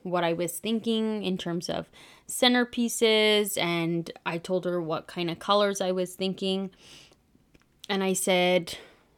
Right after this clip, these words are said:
"Uh, you know, I wanted maybe, like, a floral thing behind us for the head table."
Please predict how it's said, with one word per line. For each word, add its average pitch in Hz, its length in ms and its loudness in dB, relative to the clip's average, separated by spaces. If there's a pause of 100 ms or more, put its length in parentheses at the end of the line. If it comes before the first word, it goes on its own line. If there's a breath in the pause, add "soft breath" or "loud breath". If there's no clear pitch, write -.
(160 loud breath)
"Uh, 190 40 -12
you 185 160 -4
know, 185 180 0
I 180 80 0
wanted 175 420 -2
maybe, 180 580 -4 (260 loud breath)
like, 170 180 -2
a 170 60 2
floral 185 640 2
thing 196 640 0 (220)
behind 208 560 0
us 202 560 4
for 170 200 -4
the 165 440 -4 (760)
head 190 260 0
table." 202 500 4